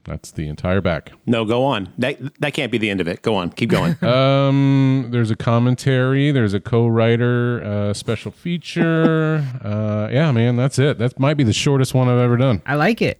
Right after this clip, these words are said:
Speaker 2: So Shutter was writing movie, uh, back of the boxes back in the day, huh?
Speaker 1: <laughs> Right.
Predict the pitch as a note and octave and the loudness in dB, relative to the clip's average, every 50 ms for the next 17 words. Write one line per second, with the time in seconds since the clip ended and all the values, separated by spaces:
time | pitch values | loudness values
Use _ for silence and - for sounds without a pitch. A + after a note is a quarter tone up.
0 | - - - D3 C3+ B2 A2+ - - C#3+ C#3 C#3 C3+ B2+ G#2+ A#2+ B2 A#2+ A2 G#2+ | -4 -2 0 0 0 0 0 0 0 2 2 2 2 2 2 0 0 0 2 2
1 | A2+ A#2 B2 A2+ A#2+ A#2+ A#2 A2+ A2 A2 G#2+ G2+ G2 - - - - - - A#2+ | 2 4 4 4 4 2 2 2 2 0 0 -2 -2 -6 -8 -8 -8 -4 -2 -2
2 | G#2 - A#2+ A2+ F#2+ A2 G#2+ G#2 - - G#2 F2+ F#2 G2+ F#2+ - F#2+ F#2+ F2+ F#2 | -2 -2 -2 -2 0 0 -2 -2 -2 -2 -2 -2 -2 -2 -4 -2 -2 -2 -2 -2
3 | E2+ D#2+ F2+ F#2+ F#2+ G2+ - - D3 C3+ - A#2+ A#2+ G#2 - A2+ G#2 F2 | -2 -2 -2 -2 -2 -2 -4 -4 -4 -4 -2 0 -2 -2 -2 -2 -4 -4